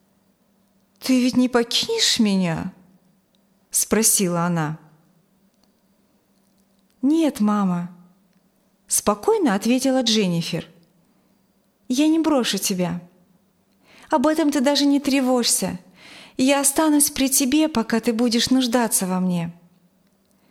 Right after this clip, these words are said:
Юлия облегченно вздохнула. Но Антон не успокоился.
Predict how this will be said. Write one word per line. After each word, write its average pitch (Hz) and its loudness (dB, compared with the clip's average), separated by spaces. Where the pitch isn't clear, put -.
Юлия 269 0
облегченно 196 0
вздохнула. 170 -2
Но 208 2
Антон 359 0
не 233 2
успокоился. 220 -2